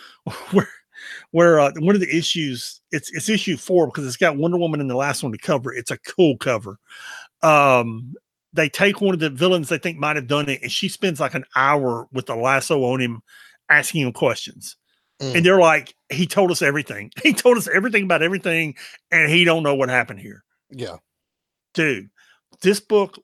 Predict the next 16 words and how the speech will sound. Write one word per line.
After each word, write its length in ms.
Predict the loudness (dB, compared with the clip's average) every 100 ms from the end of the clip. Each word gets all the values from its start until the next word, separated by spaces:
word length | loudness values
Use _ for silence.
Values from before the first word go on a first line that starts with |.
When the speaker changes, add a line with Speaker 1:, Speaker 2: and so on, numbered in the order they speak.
| _ -14
Speaker 1:
is 200 | -12 -12
outstanding, 960 | -12 -12 -12 -12 -6 -4 -4 -4 -8 -10
and 140 | -10
it, 80 | -10 -10
and 100 | -10
it 140 | -8 -4
changed 560 | -2 -2 -2 -4 -4
the 80 | -4
way, 600 | 2 2 4 2 -2 -6 _ _ _ _ _ -6
the 80 | -2
series, 420 | 4 6 6 0
I 20 |
should 240 | -6 -8
say, 100 | -8
seven 280 | -2 0 0
issues. 360 | -2 -6 -12